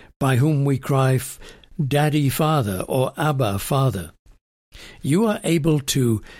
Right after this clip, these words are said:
know gradually, bit by bit, as you share your story with God, that He is welcoming you into His home. He's not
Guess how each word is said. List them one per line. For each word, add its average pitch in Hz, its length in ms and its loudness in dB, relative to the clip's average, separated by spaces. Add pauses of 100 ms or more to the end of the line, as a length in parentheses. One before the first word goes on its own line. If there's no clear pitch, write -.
(180)
know 123 640 2 (220)
gradually, 117 920 0 (480)
bit 131 200 -2
by 160 220 0
bit, 127 320 0
as 110 160 0
you 117 80 2
share 135 320 0
your 135 220 2
story 127 480 0
with 107 260 0
God, 101 400 -2 (460)
that 107 160 0
He 180 340 2
is 131 180 0
welcoming 139 680 0
you 135 420 2
into 127 300 2
His 110 280 2
home. 101 440 -2
He's 120 280 0
not 139 480 0